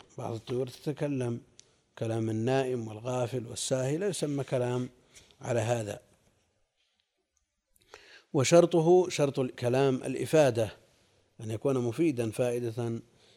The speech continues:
يحسن السكوت عليها. يقول: "ولا يأتلف إلا من اسمين"، نحو زيد قائم، الجملة مركبة من مبتدأ وخبر، وكلاهما من الأسماء،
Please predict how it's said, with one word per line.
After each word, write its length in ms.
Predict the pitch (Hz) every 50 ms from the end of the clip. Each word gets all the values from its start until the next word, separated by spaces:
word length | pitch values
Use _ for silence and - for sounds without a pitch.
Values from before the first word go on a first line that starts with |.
| _ _ -
يحسن 340 | 127 - - - - 120 113
السكوت 440 | 107 - - 113 - 120 117 - 117
عليها. 460 | 110 117 113 107 104 101 95 - - _ _ _ _ _ _ _ _ _ _ _ _ _ _ _ _ _ _ _ -
يقول: 280 | 131 127 - 139 135
"ولا 300 | 143 151 151 160 170 170
يأتلف 420 | 165 - - 160 156 160 147 123 143
إلا 180 | 139 131 135
من 120 | 127 127 131
اسمين"، 460 | 123 - - 131 131 135 143 143 127
نحو 180 | 113 120 123 117
زيد 320 | 117 123 117 113 117 110
قائم، 520 | 107 - 131 127 135 143 156 160 156 156 - _ _ _ _ _ _ _ _ _ _ _ _ _ _ _ _ -
الجملة 340 | 123 123 127 117 117 113 113
مركبة 480 | 113 123 135 127 - - 123 113 113
من 320 | 113 117 120 120 120 120 - - _ _ _ _ _ _ _ _ _ _ _ _ _ -
مبتدأ 420 | 117 107 104 - 131 123 113 107
وخبر، 640 | 107 104 - - 135 139 151 165 175 180 170 - - - _ _ _ _ _ _ _ -
وكلاهما 760 | - 107 - - 117 113 117 117 113 113 117 113 113 113 117
من 180 | 117 127 123
الأسماء، 500 | 117 117 113 113 113 - - 117 113 107